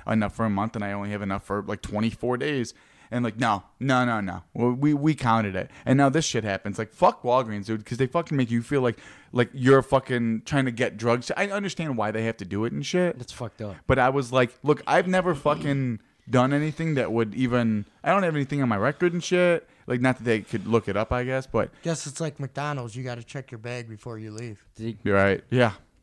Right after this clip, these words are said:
Speaker 3: Hmm.
Speaker 1: Like, right there in the counter, pour out the pills and just be like, "Hold on, let me call, let me, uh," well, for you, it'd be, um, Viagra and shit.
Speaker 3: Yeah.
Speaker 1: So you would count out all your Viagra pills and shit, which is fine.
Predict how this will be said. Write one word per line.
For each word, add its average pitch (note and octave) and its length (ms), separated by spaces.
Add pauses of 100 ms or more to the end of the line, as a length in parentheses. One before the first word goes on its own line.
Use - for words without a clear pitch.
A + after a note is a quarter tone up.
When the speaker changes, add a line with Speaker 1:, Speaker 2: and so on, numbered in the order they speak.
(220)
Speaker 3:
Hmm. C3 120 (200)
Speaker 1:
Like, C3+ 160
right C3+ 160
there D3 120
in C#3 60
the B2 60
counter, B2+ 240
pour C3 160
out B2 100
the B2 60
pills B2 300
and B2 100
just B2 160
be C#3 80
like, A#2 120
"Hold A#2 160
on, G#2 40
let G#2+ 80
me A#2 80
call, A#2+ 300 (260)
let A#2+ 60
me, B2 160
uh," G2+ 300 (200)
well, B2+ 160
for B2 140
you, A2+ 160
it'd G2+ 120
be, G2 220
um, F#2 320
Viagra F#2 380
and F2 100
shit. F2+ 220 (260)
Speaker 3:
Yeah. C3+ 120
Speaker 1:
So A#2 100
you A#2 140
would G#2+ 100
count A2+ 220
out G#2+ 100
all G#2 100
your G2+ 120
Viagra G#2 340
pills A2 240
and G#2+ 140
shit, A2 280
which G2 240
is A2 120
fine. G2+ 320